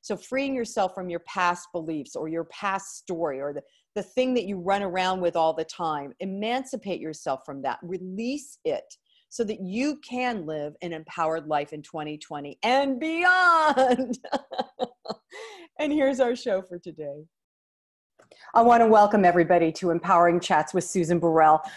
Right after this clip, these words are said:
I am just in awe of how the world works, how the universe works, how everything is happening,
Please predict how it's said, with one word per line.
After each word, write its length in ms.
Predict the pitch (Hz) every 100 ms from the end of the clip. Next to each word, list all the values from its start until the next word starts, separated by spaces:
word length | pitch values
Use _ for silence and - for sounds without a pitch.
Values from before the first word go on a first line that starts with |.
| - - - - _ _ -
I 640 | 240 262 285 302 302 302 - 233
am 560 | 240 226 220 220 226 - _ - - - - - - - _ _ _ _ _ -
just 260 | 285 277 269
in 140 | 233 214
awe 400 | 196 190 190 185 180
of 80 | 165
how 180 | 175
the 100 | 170
world 380 | 170 160 170 165
works, 360 | 165 165 165 -
how 120 | 185
the 120 | 170 156
universe 580 | 160 175 170 170 165 170
works, 360 | 165 160 -
how 300 | 190 180 165 -
everything 720 | 214 208 233 220 202 190 190 _ _ -
is 220 | 214 196
happening, 1040 | - 220 220 226 262 247 247 247 247 254